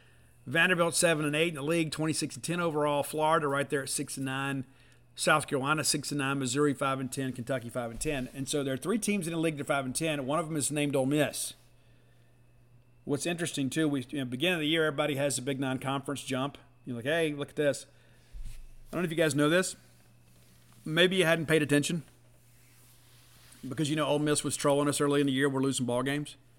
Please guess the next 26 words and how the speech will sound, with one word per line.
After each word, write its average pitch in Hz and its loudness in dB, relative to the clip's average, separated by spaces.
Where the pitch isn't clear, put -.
We're - -8
like, 123 -4
"Oh, 151 2
it 160 -2
couldn't 175 -2
be 170 0
us. 180 -2
Couldn't 160 0
be 160 0
us." 165 0
Even 143 -2
the 151 4
official 143 -2
account 143 -4
out 135 -4
there 139 -6
is 135 -8
trolling 139 -2
Mississippi 135 -6
State 135 -6
people. 131 -6
Well, 139 -2
we've 175 2
saved 208 0
all 131 2
that, 127 -6